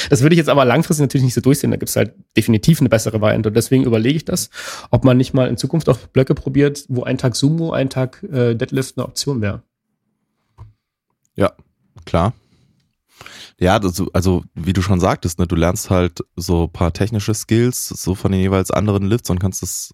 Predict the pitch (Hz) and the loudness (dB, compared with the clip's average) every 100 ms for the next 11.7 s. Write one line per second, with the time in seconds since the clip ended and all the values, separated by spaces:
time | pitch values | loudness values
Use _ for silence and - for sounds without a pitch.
0 | - 92 98 90 - 90 87 - - 82 | -6 -4 -4 -6 -8 -6 -6 -4 -2 -2
1 | - 76 92 107 123 - - - - - | 0 0 0 -2 -6 -16 -18 -16 -16 -16
2 | - - - 87 87 90 90 87 _ _ | -20 -20 -4 2 2 2 0 -4 _ _
3 | _ _ _ _ _ _ - - - - | _ _ _ _ _ _ -20 -20 -20 -20
4 | - 90 82 76 87 - - - - - | -6 -2 0 -2 -4 -8 -12 -16 -18 -6
5 | 101 92 90 87 87 82 87 95 85 90 | -2 0 2 2 2 2 0 0 0 0
6 | 90 87 78 85 87 117 73 - 60 71 | 0 -2 0 2 2 0 -2 0 -2 -2
7 | - 76 78 71 - _ 87 80 80 78 | -2 0 0 0 -4 _ -4 -2 0 0
8 | 78 82 85 - _ _ _ _ _ _ | 0 -2 -6 -14 _ _ _ _ _ _
9 | _ 87 - - - 90 87 95 123 117 | _ -4 -4 -8 0 0 2 0 2 2
10 | 107 - 92 90 85 - _ _ _ 85 | 0 0 2 2 2 -2 _ _ _ -2
11 | 82 87 - 73 82 - | 0 -2 -2 -2 -2 -4